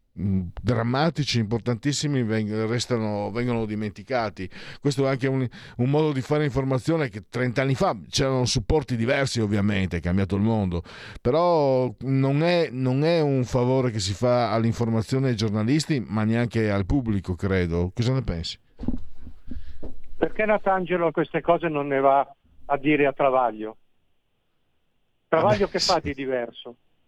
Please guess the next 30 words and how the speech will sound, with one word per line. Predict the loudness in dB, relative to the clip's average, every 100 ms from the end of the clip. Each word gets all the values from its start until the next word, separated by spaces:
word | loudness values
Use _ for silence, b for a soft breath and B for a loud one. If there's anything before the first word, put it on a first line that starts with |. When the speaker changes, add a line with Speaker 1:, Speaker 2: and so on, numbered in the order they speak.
| _ _ _ _ _ _ _ _ _ 0
Speaker 2:
Cioè, | 2 2
qui | 2 0
mi | 2
sembra | 2 4 2
il | 2
grido | 0 2 2
di | 0
quello | 2 2 2 0
che | -2
intanto | 0 0 0 -4
che | 0
ruba | 2 4 4 2
dice | 0 -4 0
al | 4
ladro, | 4 2 0 2
no? | 2 0 _ _ _ _ _ _ _ _ _ -2
E | 2
mi | 2
sembra | 4 2 4 2
anche | 2 -2 -2 -2 -4 _ _ _ _ _ _ _ _ _ _ _ _
una, | 2 6 6 2
una, | -2 0 0 0
una | 0 0
ricostruzione | 0 -2 -4 -6 -2 2 2
molto | 2 2 2 2 0
così, | 0 0 2
molto | 4 4 2
schematica, | -2 0 2 4 2 -4 -4
molto | -2 -2 -2
elementare. | -2 0 -2 2 4 4 2 -4